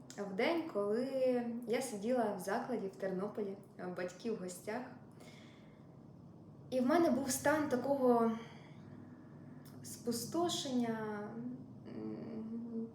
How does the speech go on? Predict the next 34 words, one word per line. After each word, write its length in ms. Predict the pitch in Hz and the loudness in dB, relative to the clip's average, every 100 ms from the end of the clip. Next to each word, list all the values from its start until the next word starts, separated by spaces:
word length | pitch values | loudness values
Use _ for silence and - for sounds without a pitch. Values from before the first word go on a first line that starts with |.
| - - 233 | -12 -10 -2
наче 420 | 233 269 - 233 | 0 0 2 2
от 120 | 214 | 4
мені 200 | 233 247 | 4 4
чогось 300 | 233 220 208 | 2 0 -2
було 280 | 185 196 196 | 0 0 0
мало, 540 | 214 269 269 233 220 | 0 2 2 2 2
я 140 | 208 190 | 0 -2
відчувала 480 | 190 - 196 202 190 | -6 -4 0 2 0
якусь 460 | 190 185 - - - - - - - - 196 | -2 -6 -6 -10 -14 -20 -20 -20 -20 -14 -8
жадібність 640 | 185 247 254 220 214 208 | 2 4 6 4 2 0
всередині 480 | - 208 202 185 190 | -2 0 0 -2 -6
себе 560 | - 202 196 180 180 185 - - - - | -6 -4 -4 -6 -8 -8 -10 -12 -12 -8
до 100 | 180 | -6
часу, 640 | 180 226 247 247 - - 202 | -4 0 2 4 0 -2 -2
до 160 | 185 180 | -4 -6
світу. 680 | - 220 254 254 214 196 190 - - - - - - - - | -6 -4 -4 -2 -2 -2 -6 -10 -18 -18 -20 -20 -18 -20 -10
А, 240 | 196 190 196 | -6 -4 -4
дуже 420 | 196 269 262 226 | -2 0 2 2
рідко 320 | 240 226 196 | 2 0 -2
я 60 | 175 | -2
буваю 280 | 185 180 | -2 -2
в 40 | 180 | -2
цьому 220 | - 190 | -4 -4
стані, 480 | - 311 370 285 262 - 190 | -2 0 2 0 -2 -6 -2
але 320 | 208 262 - - 196 | 2 2 0 -8 -6
буває. 580 | 185 220 170 151 - 185 - - - | -2 0 -2 -6 -10 -14 -16 -10 -6
І 80 | |
всі 220 | 196 - 254 | -4 2 6
ми 140 | 247 | 8
там 200 | - 190 | 6 2
час 200 | 202 190 | 0 0
від 100 | 190 | 0
часу 280 | 214 214 190 | -2 -2 -2
зустрічаємось. 840 | 190 180 180 - - - - - | -4 -4 -6 -6 -6 -8 -12 -16